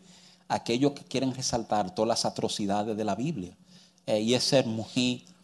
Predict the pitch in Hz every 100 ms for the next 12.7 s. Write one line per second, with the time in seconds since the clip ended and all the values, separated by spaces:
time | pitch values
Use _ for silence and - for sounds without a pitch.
0 | _ _ 110 127 127 120 - 107 131 135
1 | - 135 156 107 90 - _ _ - 104
2 | - - 101 107 - 107 98 131 139 90
3 | - _ _ _ _ _ _ - 113 -
4 | 143 - - - 101 107 143 123 113 135
5 | 110 95 92 147 127 - - _ _ _
6 | _ _ _ _ _ _ - 147 160 190
7 | 175 120 - - 156 160 202 214 190 160
8 | 147 156 156 143 139 131 143 143 135 131
9 | 139 143 139 143 151 139 - 139 135 -
10 | 131 139 131 117 131 127 123 113 123 120
11 | 117 113 131 131 120 - 120 113 - 123
12 | 120 120 117 123 143 151